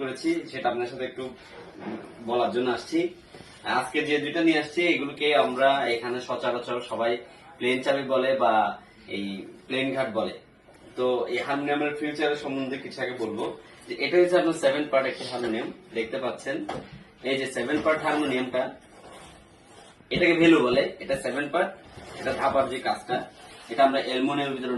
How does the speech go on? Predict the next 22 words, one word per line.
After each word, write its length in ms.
নকশা 340
করা 220
দিয়েছি। 340
আর 120
যে 80
সাইডের 400
যে 80
গাছগুলো 400
আছে 140
স্বয়ং 320
সম্পূর্ণ 420
আপনার 280
সেগুন 280
কাঠ, 180
এই 80
যে 100
অবশ্য 180
দেখতে 240
পাচ্ছেন 340
সেগুন 280
কাঠ। 200
তো 80